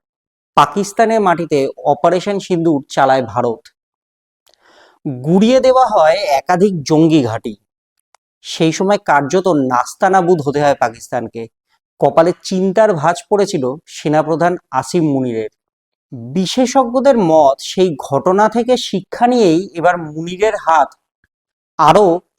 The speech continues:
শক্তিশালী করল সেদেশের সরকার। আর সেখানেই সিঁদুরে মেঘ দেখছে রাষ্ট্রসংঘ, কারণ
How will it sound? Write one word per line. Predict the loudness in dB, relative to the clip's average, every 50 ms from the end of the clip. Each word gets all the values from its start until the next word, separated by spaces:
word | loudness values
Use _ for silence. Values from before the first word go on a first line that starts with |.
| -18 -16 -8
শক্তিশালী | -6 -6 -6 -4 -4 -4 -2 0 2 2 0 2
করল | 2 2 2 2 2 0 0
সেদেশের | -2 -2 -2 -2 -2 -2 -4 -6 -4 -2
সরকার। | -2 -2 -2 -2 -4 -6 -6 -6 -10 _ _ _ _ _ _ _ _ _ _
আর | -4 -4 -4 -6 -10
সেখানেই | -8 -6 -6 -6 -2 0 0 2 2 2 0 -2 -4
সিঁদুরে | -8 -8 -6 -4 0 0 2 2 2 2 0 0
মেঘ | 0 -2 -2 -4 -4
দেখছে | -6 -6 -4 -4 -2 0
রাষ্ট্রসংঘ, | 0 0 -2 -2 -6 -10 -10 -8 -8 -8 -8 -8 -10 -10 -12 -14 -16 _ _ _ _ _ _ _ _ _ _ _ _ _ 2
কারণ | 2 4 4 2 0